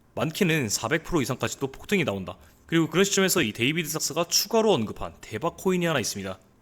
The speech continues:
이 데이비드가 최근에 에이아이 테마 검토의 마무리 단계에 들어갔고, 행정부의 우선 검토 과제이기 때문에 굉장히 촉각을 곤두세우고 있습니다. 에스이씨에 강한 비판을 하는 것처럼 굉장히 친가상화폐적인 인물인 사람이고, 또 제가 최근에 이 데이비드 sak스가 미국에서 진행한 이 비트코인 컨퍼런스를 다녀왔습니다.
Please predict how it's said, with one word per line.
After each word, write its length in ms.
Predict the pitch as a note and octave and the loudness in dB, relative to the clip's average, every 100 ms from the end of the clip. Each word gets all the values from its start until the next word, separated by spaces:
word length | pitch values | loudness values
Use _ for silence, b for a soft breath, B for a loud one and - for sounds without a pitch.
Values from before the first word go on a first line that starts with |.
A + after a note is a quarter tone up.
| _ | _
이 80 | C3 | 0
데이비드가 400 | D3+ F3+ E3 E3+ | 2 2 2 2
최근에 480 | - F#3+ G3 F#3+ - | 2 0 2 2 2
에이아이 340 | A2+ D3+ F3+ | 4 4 4
테마 220 | F3+ F#3+ F3 | 2 0 0
검토의 320 | E3 F3+ D#3 | 0 0 0
마무리 280 | G2 B2 E3+ | 0 -2 -2
단계에 240 | F3+ E3 | 0 0
들어갔고, 540 | D#3 B2 G2+ D3 - B B B | 0 0 0 -4 -6 B B B
행정부의 520 | G#3+ G#3+ A3 E3 D#3+ | 0 2 2 4 2
우선 360 | - C3 G3+ G#3 | 2 0 0 0
검토 280 | C#3 D3 - | -2 -8 -6
과제이기 360 | A2 C#3+ D3+ | -2 -2 0
때문에 380 | E3 C#3+ A#2 A2 - | 0 0 0 -4 -6
굉장히 340 | A2 B2+ B2+ | -4 0 -2
촉각을 400 | - - F#3 E3 | -2 2 4 2
곤두세우고 520 | - A#2+ C#3+ D#3 B2+ | 0 -4 -2 0 0
있습니다. 360 | F#2 G2 F#2 - B B B B | -2 -6 -10 -12 B B B B
에스이씨에 540 | B2 A#3 A3 G3+ D#3+ | -2 2 4 6 6
강한 320 | - C#3 D#3 | 4 4 2
비판을 340 | C3 - D#3+ D#3 | 2 -2 -2 0
하는 180 | G3 G3 | 0 0
것처럼 440 | E3 A#2+ C3 E2+ - | 0 0 -2 -4 -6
굉장히 340 | A#2+ B2 D3 | -4 -2 -4
친가상화폐적인 1120 | C#3+ - B3 B3 - A#2 D3 C#3+ - B2 A#2 G#2 | -2 2 2 2 -2 -4 0 0 0 -4 -2 -4
인물인 340 | F#2 G2+ G#2 | -4 -4 -4
사람이고, 600 | G2+ F3+ F3+ A#2 E3+ F#2+ - - - | -4 -2 -2 -2 -2 -4 -8 -16 -4
또 80 | D#3 | 0
제가 160 | C3+ | 2
최근에 400 | B2 G3+ G3+ G#3+ | 2 2 2 2
이 120 | E3+ - | 2 -2
데이비드 360 | - E3 F3+ | 0 0 0
sak스가 340 | F3 - F3 E3+ | -2 0 2 2
미국에서 420 | A#2 C#3+ F3+ F3 | 0 2 4 4
진행한 380 | B2 A#2 D#3 F#2 | 2 2 0 0
이 80 | |
비트코인 640 | E2 - - - F#3 F3+ F3+ | -6 -10 -10 -4 -2 -2 -4
컨퍼런스를 560 | - G3+ A3+ A3 F#3+ | -6 -2 2 2 0
다녀왔습니다. 580 | D#3 A2+ A2+ - F#2 F#2 | -2 0 -2 -2 -6 -10